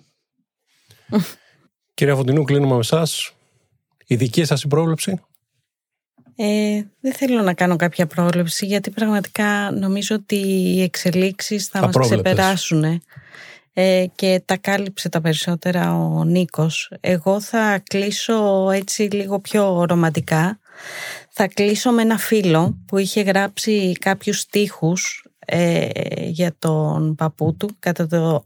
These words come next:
Speaker 2: <clears throat> τη διάρκεια της καραντίνας έκανε κάτι σεμινάρια στιχουργικής και έβαλε αυτούς τους στίχους,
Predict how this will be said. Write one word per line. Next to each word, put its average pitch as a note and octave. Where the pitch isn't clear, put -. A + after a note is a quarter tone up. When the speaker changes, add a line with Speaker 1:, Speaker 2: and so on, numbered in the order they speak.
Speaker 2:
<clears throat> G#3
τη F#3
διάρκεια F3
της F#3
καραντίνας F3
έκανε F3
κάτι E3+
σεμινάρια F3+
στιχουργικής D#3+
και F#3+
έβαλε A#3+
αυτούς A3
τους -
στίχους, -